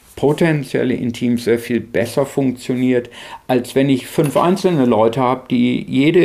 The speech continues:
in ihrem Büro sitzt und, äh, darüber individuell nachdenkt und dann vielleicht auch das Gefühl hat, mit den Veränderungen komme ich eh nicht klar, während im Team dann gemeinsam Lösungen entwickelt werden.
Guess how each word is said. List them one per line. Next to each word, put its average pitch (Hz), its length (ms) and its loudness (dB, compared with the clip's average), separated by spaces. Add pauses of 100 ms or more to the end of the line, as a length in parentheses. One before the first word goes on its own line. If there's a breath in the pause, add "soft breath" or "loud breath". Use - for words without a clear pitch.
in 139 240 -4
ihrem 127 340 0
Büro 127 360 2
sitzt - 560 -6 (160)
und, 123 400 -2
äh, 117 360 0 (260 loud breath)
darüber 120 340 0
individuell 131 880 2
nachdenkt 117 680 0
und 127 200 -4
dann 127 160 0
vielleicht 139 400 -2
auch 123 80 -2
das 117 240 -4
Gefühl 127 340 -2
hat, 120 180 0 (680 loud breath)
mit 120 240 -2
den 123 140 2
Veränderungen 123 500 0
komme 120 200 0
ich 107 100 -2
eh 117 100 0
nicht 120 240 0
klar, - 340 -4 (280)
während 113 280 2
im 104 200 0
Team 143 300 2
dann 131 200 2
gemeinsam 123 640 2
Lösungen 95 460 -2
entwickelt 92 560 -10
werden. 95 240 -10